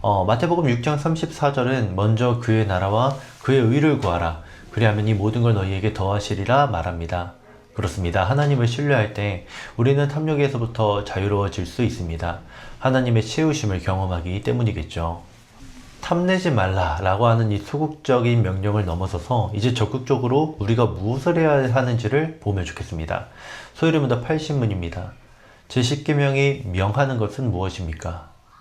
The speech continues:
제 십 계명이 명하는 것은 자기 자신의 처지에 온전히 만족하며 우리 이웃과 그의 모든 소유에 대하여 정당하고 잘되기 바라는 심정을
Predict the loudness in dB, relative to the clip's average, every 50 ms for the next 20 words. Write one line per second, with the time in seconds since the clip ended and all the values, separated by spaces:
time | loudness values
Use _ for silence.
0 | -20 -14 -6 -2 0 0 0 -2 -4 -2 0 2 2 4 4 2 2 0 0 0
1 | 0 -2 -2 -2 -4 -4 -4 -2 -4 -4 -4 -6 -8 -12 -14 -16 -16 -18 -16 -6
2 | 0 0 2 2 2 2 2 0 0 2 0 0 0 2 2 2 2 0 -2 -4
3 | -4 -4 -4 -2 0 2 2 4 4 4 2 2 2 2 2 2 2 4 4 2
4 | 2 0 0 -2 -4 -4 -2 -4 -2 -2 -2 -2 -4 -6 -10 -14 -20 -20 -16 -8
5 | 0 2 4 4 6 4 4 2 0 -2 -2 -2 -2 -2 -2 -4 -8 -6 0 2
6 | 2 2 4 2 2 2 2 0 2 2 2 2 2 2 2 4 4 4 6 4
7 | 4 4 2 0 0 -4 -6 -4 -4 -2 0 0 0 0 0 0 -2 -2 0 0
8 | 0 0 0 -4 -10 -18 -20 -20 -20 -14 -6 -4 -2 0 0 0 0 0 0 0
9 | -2 -2 -2 0 -2 -2 -2 -4 -6 -2 0 2 2 2 2 0 -2 -4